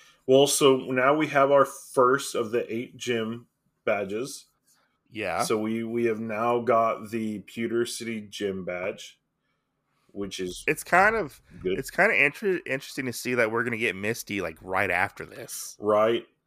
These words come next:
Speaker 1: And that we're just meeting her. It's not really, like, them fighting.
Speaker 2: Oh, it's not them fighting?
Speaker 1: No, I think it's where he just, like, saves her from the, the Gyarados.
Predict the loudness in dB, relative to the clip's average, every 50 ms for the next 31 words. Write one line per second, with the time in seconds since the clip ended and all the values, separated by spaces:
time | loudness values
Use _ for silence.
0 | _ -8 -6 -4 -2 -2 0 -2 -2 -2 -2 -4 -4 -6 -8 -8 -8 -8 -8 -6
1 | -6 -8 -8 -8 -8 -6 -6 -6 -8 -10 -8 -6 -4 -4 -4 -2 -2 -2 -2 0
2 | 0 -2 -2 -2 -2 -4 -4 -6 -8 -14 _ _ _ _ -10 -8 -8 -8 -8 -6
3 | -4 -4 -4 -4 -4 -6 -10 -14 -14 -16 _ _ _ _ _ _ _ -20 -20 _
4 | _ _ -20 _ _ _ -2 4 4 6 6 6 4 0 2 4 4 4 4 4
5 | 0 0 0 -2 -2 0 2 2 4 4 2 0 -2 -6 -10 -12 -8 -4 0 2
6 | 2 4 4 2 0 0 -2 -2 -4 -4 0 -2 -2 -2 -4 -4 -2 0 2 2
7 | 2 2 0 -2 -4 -8 -8 -8 -8 -8 -8 -8 -8 -8 -10 -8 -2 0 0 0
8 | 0 -4 -6 -4 -2 -2 -2 -4 -6 -4 -2 -2 0 0 0 0 -2 -4 -6 -4
9 | -2 0 0 0 -2 -4 -6 -10 -14 -16 _ _ _ _ _ -10 -4 -4 -2 -2
10 | -4 -6 -6 -10 -12 -16 _ _ _ _ _ _ _ _ _ _ _ _ _ _
11 | _ _ _ _ _ _ _ _ _ _ _ _ _ -10 -10 -10 -4 -2 -2 -2
12 | -2 -4 -4 -6 -10 -10 -10 -12 -14 -16 -18 -20